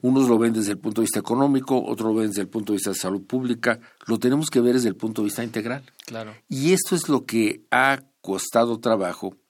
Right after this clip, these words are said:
Speaker 1: porque mucha gente está acostumbrada a ser protagónica, ser vehemente, que se note que los logros son de carácter personal o institucional.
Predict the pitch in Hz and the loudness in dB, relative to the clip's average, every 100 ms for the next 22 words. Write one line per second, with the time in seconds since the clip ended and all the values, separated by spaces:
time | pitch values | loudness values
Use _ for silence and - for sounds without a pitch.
0 | _ 107 107 123 135 156 135 120 113 110 | _ -4 0 0 0 0 -2 -2 -2 0
1 | 120 117 95 - - - 117 117 110 - | 2 2 0 -2 2 4 4 2 0 -4
2 | _ _ _ - 92 107 - 110 113 117 | _ _ _ -10 -6 -6 -2 -2 0 2
3 | 110 113 113 - _ - 98 101 95 95 | 2 0 -4 -8 _ -4 0 0 -2 -6
4 | 85 - 107 - 127 123 113 98 - _ | -10 -14 -6 -2 4 2 2 -6 -16 _
5 | 98 101 - 117 139 131 120 120 120 _ | -6 -2 -2 0 0 -2 -4 -6 -8 _
6 | _ - - 98 95 98 101 120 135 131 | _ -10 -6 -4 -2 -2 0 2 0 0
7 | 127 127 127 _ _ _ _ - 95 101 | -2 -2 -4 _ _ _ _ -6 -4 -4
8 | 110 110 - 104 - 90 90 87 92 110 | -4 -4 -4 -4 -4 -6 -4 -6 -2 -2
9 | 101 101 - 104 110 104 98 85 85 98 | -2 -4 -4 -4 -2 -4 -6 -8 -6 -4
10 | 104 87 90 76 92 78 92 92 107 101 | -4 -4 -10 -10 -10 -8 -6 -6 -4 -4
11 | 95 87 98 85 104 113 127 | -6 -6 -6 -6 -4 -2 -2